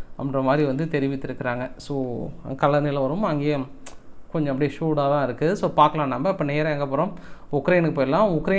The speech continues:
இருக்கக்கூடிய மக்களுக்கு ரொம்ப, ரொம்ப ஒரு சந்தோஷமான செய்தியை சொல்லிட்டு நம்ம உள்ள போயிடலாம்.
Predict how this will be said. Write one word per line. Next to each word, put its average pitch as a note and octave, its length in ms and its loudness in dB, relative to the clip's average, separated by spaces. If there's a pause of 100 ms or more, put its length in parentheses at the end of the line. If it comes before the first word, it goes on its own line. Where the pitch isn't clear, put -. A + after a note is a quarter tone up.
இருக்கக்கூடிய E3 680 2
மக்களுக்கு D#3+ 520 0
ரொம்ப, D3+ 220 2
ரொம்ப D#3+ 200 2
ஒரு D#3+ 240 2
சந்தோஷமான E3+ 600 2
செய்தியை D#3+ 360 0
சொல்லிட்டு D3+ 300 -2
நம்ம C#3+ 160 0
உள்ள C3+ 140 2
போயிடலாம். B2 360 0